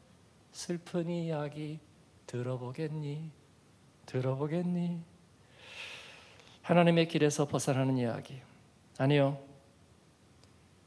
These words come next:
우리가 할 말은 Herr, erbarme dich über uns. 하나님이여,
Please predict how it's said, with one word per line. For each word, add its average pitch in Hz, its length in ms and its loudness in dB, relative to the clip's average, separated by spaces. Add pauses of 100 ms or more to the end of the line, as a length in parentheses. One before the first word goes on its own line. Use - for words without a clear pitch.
(920)
우리가 202 280 4
할 196 100 0
말은 180 360 0 (180)
Herr, 180 300 2 (560)
erbarme 143 560 0
dich - 480 -10 (300)
über 127 180 -4
uns. 107 540 -8 (1120)
하나님이여, 202 640 4